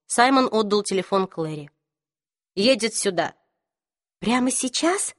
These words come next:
"Да, вместе с Аликом и Магнусом". "С Магнусом?" переспросила Клэри в замешательстве. "Ну да, конечно, Джейс ведь сейчас у Магнуса. Я почему-то подумала, что он в институте".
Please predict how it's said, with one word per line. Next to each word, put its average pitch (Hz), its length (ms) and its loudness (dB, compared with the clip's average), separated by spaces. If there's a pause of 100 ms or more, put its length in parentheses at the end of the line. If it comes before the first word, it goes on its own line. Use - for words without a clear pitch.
(640)
"Да, 220 340 6 (360)
вместе 262 400 2
с - 100 -4
Аликом 220 400 4
и - 20 2
Магнусом". 175 600 2 (840)
"С - 160 -6
Магнусом?" 180 720 0 (420)
переспросила 202 540 0
Клэри 196 240 -2
в 170 60 -4
замешательстве. 175 760 -4 (460)
"Ну 262 140 4
да, 277 180 6
конечно, 269 480 4 (240)
Джейс 247 340 0
ведь 254 140 -4
сейчас 262 400 0
у - 20 6
Магнуса. 196 540 2 (340)
Я 214 160 -4
почему-то 254 400 0
подумала, 254 460 0
что - 160 -2
он 247 100 2
в 226 80 -4
институте". 254 680 -6